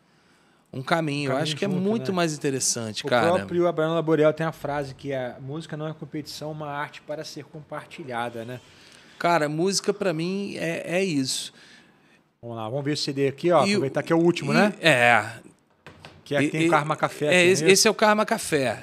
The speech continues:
Speaker 2: Ah, o
Speaker 1: E
Speaker 2: Karma Café, ó.
Speaker 1: o
Speaker 2: Esse aqui foi o que
Speaker 1: próximo,
Speaker 2: você fez
Speaker 1: o
Speaker 2: esse ano
Speaker 1: próximo
Speaker 2: passado, né?
Speaker 1: Não, e,
Speaker 2: Ah, não?
Speaker 1: o, o que eu tô fazendo, o que,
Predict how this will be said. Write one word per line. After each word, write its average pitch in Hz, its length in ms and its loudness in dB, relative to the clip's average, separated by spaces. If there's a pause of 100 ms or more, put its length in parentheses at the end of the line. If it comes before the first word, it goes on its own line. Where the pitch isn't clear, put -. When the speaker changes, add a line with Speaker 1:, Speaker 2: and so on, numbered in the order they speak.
(160)
Speaker 2:
Ah, 107 120 -16
o 110 80 -6
Speaker 1:
E 147 120 0
Speaker 2:
Karma 143 260 0
Café, 123 380 -10
ó. 135 60 -12
Speaker 1:
o 135 80 -10
Speaker 2:
Esse - 0 -
aqui - 180 -18
foi 165 100 4
o 165 40 -2
que 160 120 -6
Speaker 1:
próximo, 208 600 10
Speaker 2:
você 226 60 4
fez 202 120 8
Speaker 1:
o 185 40 6
Speaker 2:
esse 202 160 4
ano 196 100 12
Speaker 1:
próximo 202 140 12 (180)
Speaker 2:
passado, 160 260 4
né? 196 220 2
Speaker 1:
Não, 135 580 0
e, 113 160 -4
Speaker 2:
Ah, 202 280 2
não? 202 240 2
Speaker 1:
o, 196 80 2
o 139 40 2
que 185 140 0
eu 185 60 4
tô 196 120 -2
fazendo, 180 540 -2
o 143 60 -4
que, 165 340 0